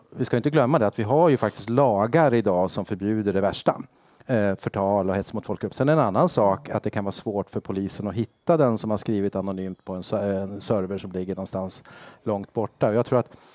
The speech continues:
eh, idén, vi, det finns ju också, jag är ju ordförande i Pressens samarbetsnämnd också automatiskt i och med att jag är ordförande i Publicistklubben, så att jag är ju på sätt och vis Olas huvudman. Det här är en diskussion vi, vi kontinuerligt har. Och det finns också ett arbete med att göra om hela det pressetiska systemet till ett medieetiskt system så att Ola då skulle heta medieombudsman istället för,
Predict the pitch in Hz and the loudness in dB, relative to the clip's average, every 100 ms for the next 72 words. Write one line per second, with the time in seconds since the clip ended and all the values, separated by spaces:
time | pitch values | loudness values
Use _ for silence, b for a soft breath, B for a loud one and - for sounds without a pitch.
0 | B B B B 135 120 131 120 156 151 | B B B B -2 2 2 4 4 4
1 | 143 139 135 139 175 196 156 - 131 147 | 4 4 4 2 2 4 2 2 4 4
2 | 147 139 127 127 117 113 120 - 113 - | 6 4 2 2 2 2 2 2 0 2
3 | 117 107 107 113 165 156 113 98 - 104 | 2 0 0 0 2 2 2 -2 0 -2
4 | 101 107 107 104 - 101 98 104 101 98 | 0 -2 -2 -2 -6 -4 -4 -4 -6 -6
5 | 95 101 101 117 - 143 117 107 104 104 | -6 -8 -6 -6 -4 -2 -2 -4 -8 -10
6 | - 110 113 117 127 - 139 117 113 - | -8 -8 -6 -6 -8 -2 -4 -2 -4 -4
7 | 131 117 113 - 127 127 120 131 170 170 | -4 -2 -2 -2 0 0 2 4 4 4
8 | 170 151 123 131 123 - 131 127 - 135 | 2 0 2 4 2 2 0 0 0 -2
9 | 123 123 113 127 214 135 110 139 B B | 0 0 2 2 2 4 2 -2 B B
10 | B B 135 127 156 165 - 139 131 104 | B B -2 0 2 2 0 2 4 4
11 | 113 - 113 107 120 117 139 196 180 170 | 2 2 0 0 2 2 4 2 4 4
12 | 113 113 131 110 110 95 101 113 113 113 | 4 4 2 2 0 -2 -4 -6 -6 -4
13 | 101 101 - 107 - 131 113 101 113 113 | -4 -4 -6 -6 0 2 2 2 0 0
14 | 165 - 147 104 95 113 113 101 104 95 | -2 -2 -4 -4 -4 -6 -4 -4 -4 -6
15 | - 101 101 98 110 113 95 101 101 101 | -8 -6 -4 -4 -2 -2 -2 -4 -6 -10
16 | - 123 123 104 107 113 104 107 | -6 -4 -4 -6 -10 -10 -10 -12